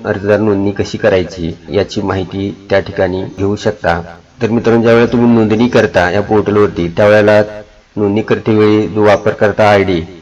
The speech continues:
आणि पासवर्ड तुम्ही टाकलेला होता, तो user आयडी आणि पासवर्ड वापरून सुद्धा तुम्ही इथं वापरकर्ता आयडी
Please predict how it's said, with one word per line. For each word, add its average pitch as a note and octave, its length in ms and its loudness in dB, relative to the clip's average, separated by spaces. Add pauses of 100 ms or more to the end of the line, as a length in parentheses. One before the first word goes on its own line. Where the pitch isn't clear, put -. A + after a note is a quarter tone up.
(180)
आणि G2+ 140 -2
पासवर्ड G#2 440 2
तुम्ही G#2 220 -2
टाकलेला G2+ 400 0
होता, E2+ 300 -2
तो F2 400 -4
user G2+ 320 2
आयडी G#2 180 6
आणि G#2+ 100 2
पासवर्ड G#2 500 2 (340)
वापरून G2 380 -2
सुद्धा G2+ 280 -2
तुम्ही F#2 300 -2
इथं F#2 160 -2
वापरकर्ता G2+ 580 0
आयडी F#2 280 2